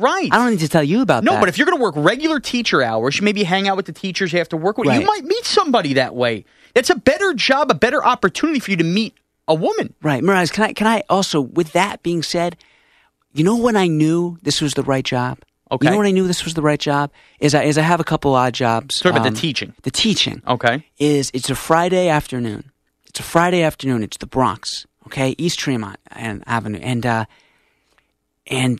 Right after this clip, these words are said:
Speaker 2: these teachers on a Friday at four o'clock are discussing students and what they can be doing better and how they can be getting through.
Speaker 1: Right.
Speaker 2: And these teachers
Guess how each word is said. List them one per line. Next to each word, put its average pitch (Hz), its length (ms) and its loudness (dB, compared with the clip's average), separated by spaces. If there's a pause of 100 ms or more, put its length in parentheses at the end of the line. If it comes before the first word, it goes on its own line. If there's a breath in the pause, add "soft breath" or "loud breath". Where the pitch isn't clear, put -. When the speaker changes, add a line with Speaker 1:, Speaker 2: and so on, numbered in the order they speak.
Speaker 2:
these 208 200 0
teachers - 500 -2
on 110 120 -4
a 117 40 -4
Friday 180 520 0
at 123 60 -6
four 151 260 -2
o'clock 123 440 -12 (480)
are 123 280 4
discussing 135 920 0
students - 540 -8 (320)
and 131 120 -2
what 147 100 2
they 147 100 2
can 135 120 -4
be 131 100 0
doing 123 280 -2
better 110 360 -6 (280)
and 123 100 -4
how 135 100 0
they 139 120 2
can 127 140 -6
be 127 80 -2
getting 120 220 -2
through. 117 380 -8 (140)
Speaker 1:
Right. 110 220 0 (160)
Speaker 2:
And 143 160 2
these 240 160 0
teachers 156 360 -4